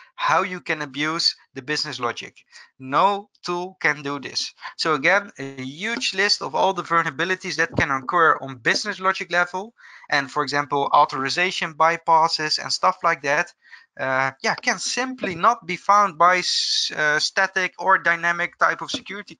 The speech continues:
tooling. So it's very important when you use these type of tooling that you are aware of the limitations that they have.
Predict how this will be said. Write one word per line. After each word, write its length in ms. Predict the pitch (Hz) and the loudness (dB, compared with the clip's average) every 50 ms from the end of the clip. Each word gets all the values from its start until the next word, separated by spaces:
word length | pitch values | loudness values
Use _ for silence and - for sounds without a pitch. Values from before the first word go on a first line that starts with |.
| - - - | -20 -20 -16
tooling. 360 | 147 135 127 123 - - 269 - - - _ _ _ - - - 269 - _ _ _ _ _ _ _ _ _ _ _ _ _ _ _ - - _ - | -14 -12 -12 -10 -12 -14 -16 -18 -20 -20 _ _ _ -14 -14 -12 -14 -14 _ _ _ _ _ _ _ _ _ _ _ _ _ _ _ -20 -20 _ -2
So 120 | - 131 | 0 0
it's 120 | 165 - 131 | 0 0 -4
very 420 | 127 123 170 185 208 220 226 214 | -2 2 4 4 4 4 0 -4
important 600 | 202 180 - 190 196 196 196 - 202 190 175 135 | -6 -6 -2 2 2 2 4 2 -2 -6 -4 -2
when 180 | 151 175 196 190 | -2 -2 -2 -4
you 60 | 180 | -10
use 360 | 143 127 151 190 214 196 147 | -10 -10 -10 -10 -8 -10 -10
these 240 | 151 196 208 196 - | -10 -10 -8 -8 -2
type 280 | - 185 185 190 - | 0 2 2 2 0
of 140 | - 165 - | -4 -10 -14
tooling 420 | - 185 196 196 190 190 190 190 - - - - - _ - | -12 -10 -6 -4 -2 -4 -4 -6 -10 -16 -18 -20 -16 _ -2
that 200 | 165 180 - 190 | -2 -2 -2 -2
you 140 | 180 170 | 2 4
are 240 | 170 165 160 - - | 6 6 6 4 2
aware 480 | 131 131 120 127 143 165 170 185 190 - | -2 -6 -4 -2 0 4 4 6 4 4
of 160 | - 160 - | 2 -2 -6
the 80 | - 147 | -6 -6
limitations 680 | 156 156 156 156 - 160 151 147 143 - 143 131 127 | -6 -6 -6 -4 -2 -2 -2 -2 -2 -6 -8 -4 -4
that 160 | 135 135 131 | -2 -2 -2
they 120 | 127 123 117 | -4 -4 -2
have. 300 | 113 117 107 104 95 | 0 2 2 2 0